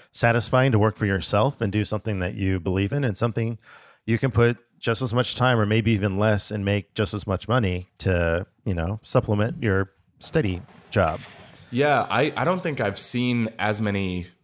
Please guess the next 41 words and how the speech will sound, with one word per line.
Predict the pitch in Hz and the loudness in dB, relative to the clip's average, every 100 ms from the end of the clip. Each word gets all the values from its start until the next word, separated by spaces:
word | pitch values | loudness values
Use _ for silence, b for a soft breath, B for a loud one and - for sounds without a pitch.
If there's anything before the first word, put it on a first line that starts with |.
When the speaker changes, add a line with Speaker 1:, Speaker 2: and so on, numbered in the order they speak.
| _ | _
Speaker 2:
you | 107 104 | -8 -4
know, | 90 | -4
digital | 87 104 95 95 85 | -4 -4 -2 -2 -4
content | - 95 104 104 - | -6 -6 -4 -6 -8
creators | - 82 80 80 82 | -6 -4 -4 -6 -6
as, | 80 | -2
and, | 127 123 | 0 0
and | 127 113 | 0 -2
of | |
course | - 110 92 | 0 -2 0
that | 92 - | -2 -2
could | |
also | 95 90 87 | -4 -4 -6
be, | 85 | -10
like, | 82 82 | -10 -14
a | |
culmination | - 107 87 80 82 101 - | -14 -8 -8 -8 -8 -10 -10
effect | 69 - 78 - | -14 -12 -12 -14
because | 87 92 80 | -16 -12 -12
now | 80 | -10
we're | 80 82 | -10 -10
really | 87 92 87 78 | -8 -8 -8 -12
adopting | 80 85 82 82 80 82 - 104 101 | -8 -8 -8 -12 -18 -20 -20 -16 -8
new | 101 90 | -6 -6
technology | - 87 - 123 127 117 104 104 95 | -8 -16 -6 0 2 2 0 -2 -4
and | 85 | -6
we | 82 | -8
have | 87 85 - - - | -10 -10 -14 -14 -6
cell | - 123 | -2 0
phones | 117 113 104 87 | 0 -2 -2 -4
that | |
are | 80 | -8
basically | 76 - - - - | -10 -12 -12 -16 -14
computers | 90 - 165 143 127 120 | -14 -6 -2 0 0 0
and | 110 | -2
all | 101 | -2
that | 110 | -4
kind | |
of | 101 | -8
stuff. | 104 - | -6 -4
So | 104 | -4